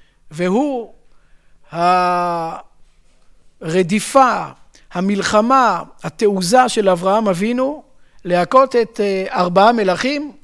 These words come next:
בדיוק בליל הסדר, בדיוק בליל ט"ו.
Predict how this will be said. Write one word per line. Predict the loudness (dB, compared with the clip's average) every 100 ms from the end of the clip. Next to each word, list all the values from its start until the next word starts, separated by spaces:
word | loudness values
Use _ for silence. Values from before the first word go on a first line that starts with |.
| -10
בדיוק | -6 -4 -4 -4 -4 -8 -20 _ _ _ _ _ _ _
בליל | -8 -4 -2 0 0
הסדר, | 0 -2 -4 -12 -20 _ _ _ -10
בדיוק | -6 -4 -2 -2 -2
בליל | 0 2 2 -2 -18 -20 _ _ _ _ _ 0 2 4
ט"ו. | 2 2